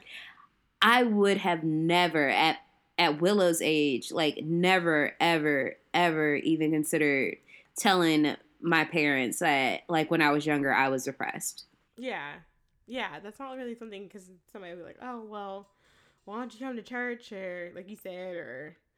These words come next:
Speaker 2: they're like, "What you got to be depressed about?"
Speaker 1: Like, your life
Speaker 2: Especially
Speaker 1: ain't hard. Like,
Speaker 2: Yeah, especially
Speaker 1: ooh.
Speaker 2: since, like, older people are always like, "Well, our lives are terrible, and this is what I had to do, and this, I had to work at this age, and blah, blah, blah," and,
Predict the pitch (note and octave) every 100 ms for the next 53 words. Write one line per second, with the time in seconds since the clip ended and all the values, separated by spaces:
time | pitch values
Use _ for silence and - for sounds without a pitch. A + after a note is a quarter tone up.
0 | _ _ _ _ _ _ _ - G#3 F#3+
1 | G#3 A#3+ C4 B3+ B3 A3 G#3 A#3+ A#3 A3
2 | G3+ G3+ G3 G3 - _ _ _ _ G#3+
3 | A3+ F#3+ G#3+ B3 A#3 A3+ A#3 A#3 G#3+ G#3+
4 | A3+ B3 - - G3 F3+ A3 C#4+ E4+ B4
5 | A#4+ A#4 A#4+ A#4+ A#4+ D#4 D4 C4+ C#4 C4
6 | E3+ D3+ _ - G#3 A3 A#3 A#3 G#3 G3+
7 | G3+ F#3 G3 C4 C4+ C4 B3+ A#3+ C#4+ D4+
8 | C#4+ B3 G#3 C#4+ D4+ C#4+ A3+ F#3+ F3 F3
9 | F#3+ G#3 G3 B3 C4 B3 B3 A#3+ F#3+ F3+
10 | B3 B3+ C4 A3+ G#3 G#3+ - B3 C4 -
11 | F#3 A3+ B3+ B3+ G3 B3 B3 - A#3+ B3
12 | B3 G#3+ G3 G#3+ B3 B3 A#3+ A#3 A#3 A#3
13 | A#3 A#3 G3+ G3